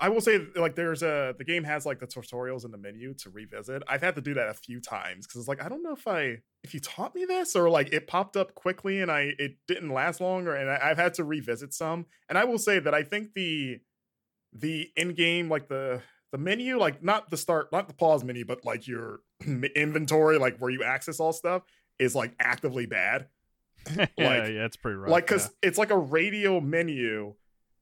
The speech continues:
Speaker 1: and it has four main kind of, like, quadrants, but then there's, like, four sub-quadrants that are actually, like, the important ones that are just, like, invisible <clears throat> unless you highlight them. Where I was trying to figure out, like, where's my just regular inventory of stuff?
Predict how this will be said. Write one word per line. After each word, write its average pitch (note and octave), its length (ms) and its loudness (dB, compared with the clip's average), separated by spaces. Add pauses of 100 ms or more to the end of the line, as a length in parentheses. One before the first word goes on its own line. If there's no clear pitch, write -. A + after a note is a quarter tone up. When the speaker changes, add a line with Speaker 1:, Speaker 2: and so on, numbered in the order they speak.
(160)
Speaker 1:
and D3+ 120 2
it D3+ 40 -4
has F3 240 0
four G3+ 640 4
main E3+ 520 0
kind D#3+ 220 -6
of, B2+ 80 -4
like, B2+ 120 0
quadrants, C#3+ 760 -4 (260)
but D3 120 4
then G#3 100 4
there's, G#3 160 4
like, F#3 180 4
four F#3 320 4
sub-quadrants G#3 880 0
that F3 120 6
are - 100 0
actually, F#3+ 340 0
like, F3+ 160 4
the C#3 80 -4
important B2+ 460 -8
ones A3+ 360 -6
that D3+ 140 6
are C3 60 2
just, D#3 180 -2
like, C3+ 160 0
invisible A2+ 760 -6 (220)
<clears throat> E3 200 0
unless D3+ 260 2
you C#3 80 -2
highlight A#2 360 0
them. B2 160 -2
Where C#3 100 4
I D#3+ 40 6
was F3+ 120 2
trying A3 180 4
to F3+ 60 0
figure C#3+ 320 2
out, D3+ 180 2
like, B2 240 -4 (320)
where's G#3 260 0
my A3 180 2
just F3 240 -2 (160)
regular D3 400 0
inventory G2 760 -6
of A2 80 -12
stuff? G2+ 440 -6